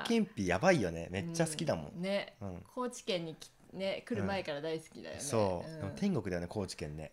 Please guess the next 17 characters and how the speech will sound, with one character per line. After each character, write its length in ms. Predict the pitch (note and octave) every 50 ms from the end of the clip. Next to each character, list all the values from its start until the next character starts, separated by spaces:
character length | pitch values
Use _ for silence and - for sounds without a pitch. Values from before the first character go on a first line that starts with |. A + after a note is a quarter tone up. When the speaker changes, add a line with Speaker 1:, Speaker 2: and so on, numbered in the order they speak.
| _ -
Speaker 2:
や 120 | D#3+ E3
ば 140 | E3 G#3 C4+ F4+
い 140 | F4 - -
よ、 140 | - - - -
も 140 | - F#2
う。 20 | F#2+
Speaker 1:
う 20 |
ん。 380 | F#2+ F2+ F2 E2+ E2 D#3 D#3 -
Speaker 2:
う 20 |
ん。 60 | -
Speaker 1:
あ 80 | G2+ F#2+
の、 100 | G2 G2
そ 100 | - -
れ 100 | D#3 E3
こ 100 | - F3
そ 100 | C3+ A#2+
ね、 160 | F#2 F2 F2